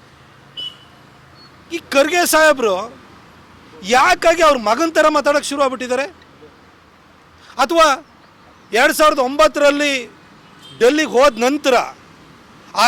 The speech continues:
ರಾಹುಲ್ ಗಾಂಧಿ ಜೊತೆ ಇದ್ದು ಇದ್ದು ಇವರಿಗೂ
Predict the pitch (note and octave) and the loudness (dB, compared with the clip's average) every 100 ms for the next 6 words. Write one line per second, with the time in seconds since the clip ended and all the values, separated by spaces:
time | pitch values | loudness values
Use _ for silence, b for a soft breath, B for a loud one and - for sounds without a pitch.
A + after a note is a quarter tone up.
0 | A#3 A3+ D4 E4 D4+ D4+ D4 C#4+ C#4 C#4 | 2 4 2 2 2 0 0 -2 -4 0
1 | C#4 A3 G#3+ G3 D4 C#4 B3+ A3 B3+ D#3 | -2 -2 -6 -2 -2 0 -2 0 0 0
2 | - - - - - - - - - - | -12 -20 -20 -20 -20 -20 -20 -20 -20 -20
3 | - - A#3+ E4 E4+ E4 | -20 -8 -2 0 0 -2